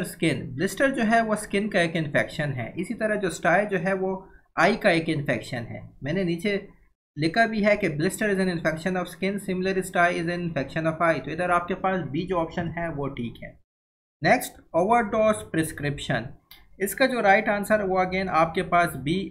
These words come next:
indiscretion convention है। एक होता है कन्वेंशन behavior, दूसरा होता है indiscretion, बेरहरवी। तो इसलिए आपके पास ये जो B option है वो ठीक है। Next,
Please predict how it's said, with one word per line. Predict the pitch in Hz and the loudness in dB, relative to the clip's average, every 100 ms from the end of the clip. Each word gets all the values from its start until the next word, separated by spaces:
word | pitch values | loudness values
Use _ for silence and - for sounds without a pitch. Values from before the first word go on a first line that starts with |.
| 170 | -4
indiscretion | 180 170 165 - 160 160 175 170 | -2 -2 -4 -2 -2 -2 -4 -2
convention | 160 139 135 135 139 135 | -2 0 -2 -2 -2 -2
है। | 120 110 - - 196 | -2 -6 -10 -8 -6
एक | 226 - | -4 -2
होता | 185 185 | 0 4
है | 196 | 2
कन्वेंशन | 185 156 135 135 139 214 | 2 -2 0 -2 -4 -4
behavior, | 196 190 190 180 190 175 | -4 -2 -2 0 0 0
दूसरा | 151 165 190 | -2 -2 0
होता | 185 185 | -2 0
है | 185 196 | -2 -2
indiscretion, | 190 185 - 139 143 139 135 | 0 -2 -2 -2 0 -2 2
बेरहरवी। | 175 185 180 165 139 120 - - - _ _ | 2 4 4 2 0 -2 -8 -20 -20 _ _
तो | 190 | -6
इसलिए | - 233 | -4 2
आपके | 214 208 202 | 2 2 0
पास | 208 202 | 0 0
ये | 196 | 0
जो | 175 | -2
B | 160 160 226 | -2 -2 0
option | 196 - 185 165 | 0 0 0 0
है | 156 175 165 | 0 0 -4
वो | 139 143 | -4 -4
ठीक | 139 117 - | -2 -6 -6
है। | 110 - - - _ _ _ _ _ _ _ _ _ - | -10 -12 -16 -20 _ _ _ _ _ _ _ _ _ 0
Next, | 190 - - | 0 0 -4